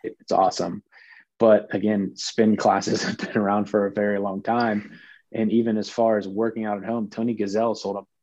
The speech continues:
ten million units of his, whatever it was called, uh, you know,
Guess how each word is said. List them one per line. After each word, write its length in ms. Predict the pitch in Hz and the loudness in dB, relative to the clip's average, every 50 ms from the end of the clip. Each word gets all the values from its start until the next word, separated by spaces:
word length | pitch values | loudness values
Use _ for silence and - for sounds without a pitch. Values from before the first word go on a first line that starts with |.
| _ _ | _ _
ten 220 | - - 113 107 107 | -4 -2 0 0 0
million 280 | 107 107 101 104 104 | 0 0 0 0 0
units 340 | 101 104 113 117 113 107 - | 2 4 4 4 4 2 0
of 100 | 92 87 | -2 0
his, 160 | 98 95 - | -2 -2 0
whatever 340 | 101 98 104 113 110 104 95 | 0 2 2 2 2 0 -2
it 60 | 85 | -4
was 120 | 85 - - | -6 -10 -6
called, 420 | - 92 90 - 95 - - - - - - - - - - _ - | -4 -2 -2 -2 -2 -4 -6 -10 -14 -18 -20 -20 -20 -20 -18 _ -4
uh, 460 | - 90 87 90 87 85 87 90 - - | -2 0 0 0 0 -2 -2 -4 -4 -2
you 120 | 110 104 | -2 -2
know, 200 | 92 85 85 - | -2 -4 -6 -8